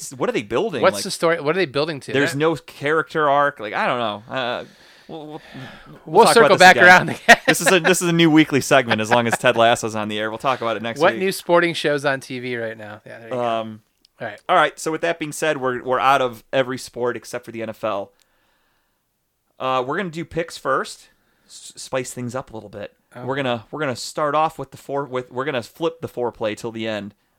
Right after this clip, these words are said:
Speaker 1: of talking about the Browns s-, exclusively. So we'll save our Browns pick for the end,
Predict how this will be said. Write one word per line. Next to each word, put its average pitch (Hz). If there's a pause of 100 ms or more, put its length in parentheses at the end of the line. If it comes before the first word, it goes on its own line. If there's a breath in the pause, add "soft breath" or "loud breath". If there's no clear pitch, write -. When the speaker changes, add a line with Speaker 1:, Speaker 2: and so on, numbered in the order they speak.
Speaker 1:
of -
talking 127
about 117
the 110
Browns 113 (120)
s-, -
exclusively. 107 (840)
So -
we'll 139
save 165
our 147
Browns 131
pick -
for 165
the 160
end, 110